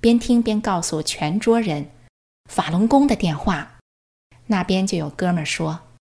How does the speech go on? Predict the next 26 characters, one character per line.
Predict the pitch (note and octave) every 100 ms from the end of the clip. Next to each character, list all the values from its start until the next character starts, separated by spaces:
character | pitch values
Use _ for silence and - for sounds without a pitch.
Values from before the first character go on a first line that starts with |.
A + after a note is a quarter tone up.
| _ _ _ -
：“法 | - D3
轮 | D#3+ F3+
功 | G3 F#3
真 | A3 G#3+
了 | G#3 D3
不 | - F3+
起。” | - - C3 - _ _ _ _ _ _ _ _ _ _ _ _ _ -
这 | C4 A3+
一 | F3
句 | - F3+
正 | - A3 F3+
念 | E3
话 | D3+ - F3 C#3
语 | D3 - -
就 | - C4+
给 | E3+
自 | E3 G#3+
己 | F3
选 | E3+ D#3+ C3+
择 | - D3+
了 | E3
美 | D3 D3
好 | F3 - -
的 | C#3+
未 | G3 D#3
来。 | C#3+ C3+ C#3